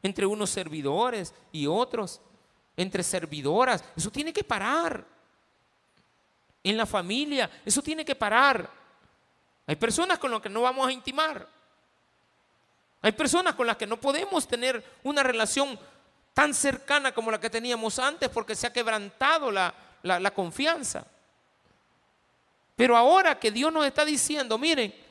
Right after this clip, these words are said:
vayan juntos a ver al Señor y salgan juntos alabándole a Él. No dice, "Unos se quedaron", no, todos.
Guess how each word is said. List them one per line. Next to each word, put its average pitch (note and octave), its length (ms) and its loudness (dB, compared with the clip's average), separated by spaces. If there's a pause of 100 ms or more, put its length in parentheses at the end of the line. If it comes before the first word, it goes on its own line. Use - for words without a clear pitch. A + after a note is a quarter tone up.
(460)
vayan C#4 420 0
juntos D#4 800 6
a F#3 80 -6
ver G#3+ 140 -6
al G3+ 120 -8
Señor C3+ 400 -10 (1040)
y C#4 100 -2
salgan D4+ 540 -2
juntos C4 1000 8
alabándole F3+ 680 -4
a B2 80 -10
Él. B2 140 -14 (1500)
No C#3+ 140 -6
dice, G3+ 320 -4 (140)
"Unos F#3+ 200 -4
se - 140 -6
quedaron", D3+ 500 -6
no, D3 300 -12 (460)
todos. F3+ 420 -4